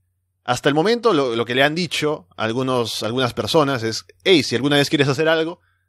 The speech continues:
avísanos y de pronto quedamos por ahí alguna cosa para algún evento, qué sé yo, algún buqueo". Y dice, en realidad nadie me ha dicho,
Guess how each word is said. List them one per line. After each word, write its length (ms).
avísanos 760
y 60
de 100
pronto 640
quedamos 720
por 140
ahí 220
alguna 280
cosa 380
para 180
algún 240
evento, 920
qué 80
sé 100
yo, 180
algún 260
buqueo". 400
Y 80
dice, 280
en 100
realidad 280
nadie 300
me 100
ha 40
dicho, 800